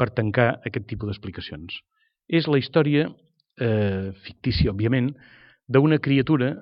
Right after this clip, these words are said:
molt llesta, molt llesta, molt llesta, d'un poble, que va sentir dir que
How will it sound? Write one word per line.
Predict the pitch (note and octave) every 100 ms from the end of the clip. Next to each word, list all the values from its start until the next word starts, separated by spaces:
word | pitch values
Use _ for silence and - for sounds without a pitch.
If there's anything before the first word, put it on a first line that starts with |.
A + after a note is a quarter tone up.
| -
molt | A2 A2 D#3 A3+ F#3
llesta, | G3 - C#3
molt | C3+ A#2+
llesta, | C3 - G2+
molt | G#2
llesta, | B2 - - G2+ C#3+ _ _ _ _ _ -
d'un | F#2+
poble, | C3 C3+ G#2 C#3+ - _ _ _
que | -
va | E3+
sentir | F#3 F#3 D#3+ F3+
dir | F#3 A3 - _ _ _ _
que | -